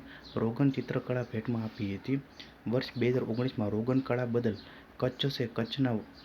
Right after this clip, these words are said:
કચ્છના વતની અબ્દુલ ગફાર ખત્રીને પદ્મશ્રી એવોર્ડ એનાયત કરવામાં આવ્યો હતો. કચ્છી કામણગારી ચિત્રકળા, કચ્છી કામણગારી, કામણગારી ચિત્રકળા, કામણગારી ભીંત ચિત્રો છે. કામણગારી, કામણ,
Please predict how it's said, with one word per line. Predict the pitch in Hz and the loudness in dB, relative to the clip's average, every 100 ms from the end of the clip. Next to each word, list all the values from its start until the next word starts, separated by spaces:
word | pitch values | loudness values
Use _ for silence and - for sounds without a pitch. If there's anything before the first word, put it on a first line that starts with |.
| - | -6
કચ્છના | 123 120 139 135 | -2 0 0 0
વતની | 110 120 120 104 - | 0 0 2 0 -2
અબ્દુલ | 120 117 123 131 | -6 0 2 2
ગફાર | 117 110 131 123 | 2 0 0 -2
ખત્રીને | - 117 135 127 | -2 -2 2 2
પદ્મશ્રી | 110 107 117 123 135 131 - | 2 0 0 0 0 -2 0
એવોર્ડ | 113 117 | 2 4
એનાયત | 113 117 117 | 4 2 0
કરવામાં | 110 107 107 101 | -4 0 2 2
આવ્યો | 98 | -2
હતો. | - - - - - - - - | -4 -8 -10 -18 -18 -18 -18 0
કચ્છી | 123 - - | 0 2 -2
કામણગારી | 139 - 117 120 120 117 127 | -2 -2 0 0 2 0 -2
ચિત્રકળા, | - - 110 101 90 - - - - - - - | -6 -4 -2 -2 -4 -8 -18 -20 -20 -20 -16 -2
કચ્છી | 113 113 - 117 127 139 | -2 -2 -4 -2 0 -2
કામણગારી, | - 110 120 123 113 104 104 95 - | -2 2 4 2 2 0 -2 -6 -2
કામણગારી | 107 113 123 117 110 113 | 0 2 2 0 0 -2
ચિત્રકળા, | - - 110 107 127 135 - - - - | -2 -4 -2 0 -2 -4 -12 -18 -16 -8
કામણગારી | 117 135 139 135 143 | 2 6 6 4 2
ભીંત | 135 - 120 - | 0 0 -2 -2
ચિત્રો | - - 131 | -6 -2 -2
છે. | - 90 - - - - | -2 -4 -6 -14 -20 -12
કામણગારી, | - 110 117 127 117 110 113 139 - - - - - - - - | -2 0 2 2 2 0 0 -2 -6 -16 -18 -18 -18 -20 -20 -6
કામણ, | 110 113 113 113 | -2 2 4 4